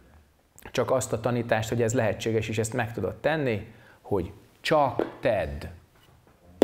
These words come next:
Térj vissza ebbe a pontba, és csak tedd. És ne érdekeljen, hogy ki mit gondol, ne nézzél jobbra és balra, ha csak egy lépést látsz, mert csak egy lépésnyit látsz előre,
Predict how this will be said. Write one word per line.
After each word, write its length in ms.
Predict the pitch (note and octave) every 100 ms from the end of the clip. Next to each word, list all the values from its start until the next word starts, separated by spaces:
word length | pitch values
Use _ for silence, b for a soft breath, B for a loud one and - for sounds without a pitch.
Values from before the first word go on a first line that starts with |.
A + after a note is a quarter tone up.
| - - -
Térj 240 | D3+ C3+
vissza 260 | A#2 A2 A#2
ebbe 220 | A2+ A2
a 40 |
pontba, 420 | F#2+ - D#3 B2+ A2
és 240 | F2+ - -
csak 420 | - F3+ C#3+ - -
tedd. 440 | - A#2 D2 C#2+ - - - _ - _ - - - _ _ - -
És 160 | A2+ -
ne 240 | D#3+ G3
érdekeljen, 880 | E3 A#2 A2+ A2+ G#2+ G#2+ G#2 F#2+ - - _ _ _ b b b
hogy 180 | A2+ A2+
ki 120 | E3
mit 200 | B2+ G#2
gondol, 760 | A2+ B2+ D3+ D3+ C#3 C3+ - - _ -
ne 220 | C3 E3+
nézzél 360 | D#3 A2+ A2+
jobbra 360 | G#2+ A2+ G#2+ G#2
és 140 | G2
balra, 720 | G2 G2 D3 E3 A#2 F2+ - - -
ha 140 | - A#2+
csak 220 | - A2+ - -
egy 260 | G#3+ F#3+
lépést 500 | D3 B2 G#2+ G#2+ -
látsz, 280 | B2+ G#2+ -
mert 200 | B2 A#2
csak 180 | C3+ -
egy 420 | - G3 C#3 - -
lépésnyit 680 | - C#3+ C#3 C3 A2 - A2+
látsz 360 | B2+ B2+ A2 -
előre, 480 | B2+ A#2 G#2+ G2